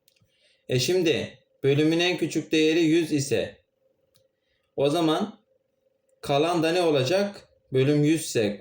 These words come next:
bölümle kalanın toplamı kırk dört ise kalan da kırk dört olacak. Tam da bizim istediğimize uydu mu? Uydu. Evet. O yüzden,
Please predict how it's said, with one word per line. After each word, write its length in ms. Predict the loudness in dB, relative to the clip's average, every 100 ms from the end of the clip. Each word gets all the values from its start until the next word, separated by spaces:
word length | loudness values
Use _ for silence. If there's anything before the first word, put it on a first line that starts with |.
| -2
bölümle 440 | 0 2 2 0
kalanın 400 | -2 -2 0 0
toplamı 460 | -2 -4 -2 -2 -2
kırk 240 | -6 -2
dört 200 | -2 -2
ise 260 | -2 -4 -2
kalan 420 | -2 0 0 0
da 300 | -2 -4 -10 _ _ -8
kırk 260 | -6 -4
dört 260 | -2 -2 -2
olacak. 500 | -4 -6 -10 -16 _ _ _ _ _ _
Tam 200 | -4 0
da 100 | 0
bizim 220 | 2 2
istediğimize 600 | 0 -2 0 0 0 0
uydu 300 | 0 0 0
mu? 300 | -2 -4 -8 _ _ _ _ _ _ -12
Uydu. 460 | -6 -4 -4 -8 _ _ _ _ _ _ _ _ _ _ _ _ _ -12
Evet. 300 | -8 -8 -10 _ _ _ _
O 120 | -2
yüzden, 540 | 0 0 -2 -2 -6